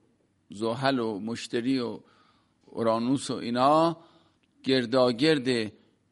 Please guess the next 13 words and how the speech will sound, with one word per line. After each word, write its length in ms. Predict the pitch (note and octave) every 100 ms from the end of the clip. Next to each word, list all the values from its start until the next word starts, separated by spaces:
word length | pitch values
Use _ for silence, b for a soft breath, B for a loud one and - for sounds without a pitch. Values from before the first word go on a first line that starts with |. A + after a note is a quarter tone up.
| _ -
این 360 | B2+ B2 G#2+ -
خورشید 720 | - B2+ B2+ A2+ - E3+ C#3+
میچرخن. 840 | C#3 D3+ C3 - F#2+ G2 G2+ G#2 - _ _ _ _
این 200 | C#3+ D#3+
نظریهٔ 720 | D3+ A2+ A#2+ A#2+ B2 C#3+ C#3+ C3+
درست 580 | A2+ B2 C#3 C#3+ - D3 C#3 C#3 B2+
امروزیه. 760 | A#2 G#2+ G2+ G2+ F2 F#2+ D#2+ - _ _ _ _ _ _ -
منتها 320 | E3+ F3+ F#3
در 200 | F3+ F3+
قدیم 680 | D3+ F3 D#3+ F3+ F3 E3 - _ _ _ _ _ _ _ -
معتقد 600 | B2 C3+ D3+ C#3+ E3 D3
بودن 360 | C3+ B2 A2+
که 380 | - A#2+ G#2 G2